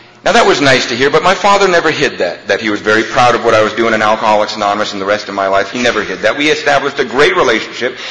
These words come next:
as a result of Alcoholics Anonymous. And I'm very, very glad I got to do that before he died, 'cause I'm convinced I would be half a man if I had neglected to reestablish my relationship with my father.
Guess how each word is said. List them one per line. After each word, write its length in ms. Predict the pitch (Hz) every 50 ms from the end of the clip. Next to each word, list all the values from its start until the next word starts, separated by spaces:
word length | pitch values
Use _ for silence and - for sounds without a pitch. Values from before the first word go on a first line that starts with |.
| - -
as 220 | 147 156 156 156
a 40 | 156
result 300 | 147 127 135 127 123 120
of 80 | 117
Alcoholics 540 | 113 113 117 113 117 117 113 113 113 110 -
Anonymous. 260 | 127 135 127 107 92
And 80 | 110 120
I'm 100 | 120 113
very, 240 | 113 135 151 170 160
very 180 | 160 151 139
glad 360 | 110 117 131 147 156 165 160 147
I 100 | 139 127
got 160 | 131 127 -
to 80 | 117
do 100 | 127 151 156
that 160 | 147 135 123
before 300 | 123 113 - 120 113 113
he 80 | 110 104
died, 260 | 123 123 131 131 131 - - - - -
'cause 100 | 113 110
I'm 140 | 131 139 151 147
convinced 400 | 139 127 113 127 131 127 127 123
I 60 | 120
would 160 | 120 117 120
be 100 | 120 117
half 240 | 117 117 113 107 107
a 40 | 107
man 240 | 107 107 104 104 101
if 100 | 98 107
I 80 | 98
had 120 | 98 101 98 - - - - -
neglected 540 | - 104 98 - 113 127 131 - - 131 -
to 80 | 107 104
reestablish 640 | 104 117 113 104 - - 110 104 98 104 101 - 104
my 100 | 101 98
relationship 580 | 98 95 95 95 92 - 95 90 - 92 -
with 100 | 95 92
my 120 | 92 90 85
father. 300 | - 87 85 76 -